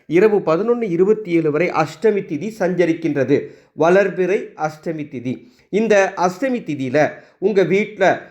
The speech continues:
ராகு காலம், யமகண்டம் நேரம் தவிர வேறு எந்த நேரத்தில் வேண்டுமானாலும் நான் சொல்லும் இந்த வழிபாட்டை செய்யலாம்.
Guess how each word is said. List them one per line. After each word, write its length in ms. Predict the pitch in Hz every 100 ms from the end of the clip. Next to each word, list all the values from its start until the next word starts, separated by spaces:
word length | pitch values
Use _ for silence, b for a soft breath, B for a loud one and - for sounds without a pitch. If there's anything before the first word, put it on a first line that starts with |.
| _
ராகு 400 | 160 185 220 220
காலம், 380 | - 214 208 202
யமகண்டம் 560 | 139 143 160 160 156 143 127
நேரம் 360 | 160 175 156 156
தவிர 280 | 143 160 160 117 B B
வேறு 360 | 147 196 208 175
எந்த 340 | 175 214 226
நேரத்தில் 500 | 151 156 - - 151
வேண்டுமானாலும் 720 | 127 139 139 131 131 131 175
நான் 220 | 180 147 147
சொல்லும் 320 | 180 202 -
இந்த 200 | 147 127
வழிபாட்டை 520 | 123 160 151 123 170
செய்யலாம். 420 | 165 113 113 127